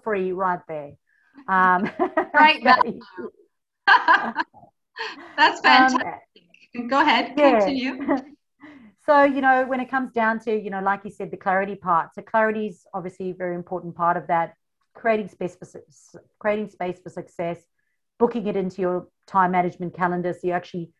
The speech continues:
Speaker 1: setting yourself up for success, and then getting competence over the platform. So it is really overwhelming and it's really stressful when you don't understand something.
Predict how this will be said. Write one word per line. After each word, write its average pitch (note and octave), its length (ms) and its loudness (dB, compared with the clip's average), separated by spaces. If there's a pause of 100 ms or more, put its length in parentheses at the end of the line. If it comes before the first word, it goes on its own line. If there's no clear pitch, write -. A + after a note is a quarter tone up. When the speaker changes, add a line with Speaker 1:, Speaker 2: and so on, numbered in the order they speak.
(100)
Speaker 1:
setting G#3+ 300 0
yourself F3+ 360 -2
up - 160 -6 (120)
for F#3 100 -4
success, E3 580 -8 (400)
and F#3 120 -2
then A3+ 180 2
getting G#3 200 2
competence F3+ 580 -6
over F3 160 0
the E3 80 -6
platform. E3 600 -6
So F3 400 0 (1800)
it C4 140 0
is B3 200 0
really A3+ 320 2
overwhelming G#3+ 680 2
and G3+ 100 -8
it's - 140 -16
really G3+ 240 -4
stressful C#4 800 -4 (160)
when G#3+ 140 -4
you G3+ 80 -4
don't G3 400 0
understand F#3 600 -4
something. E3+ 500 -6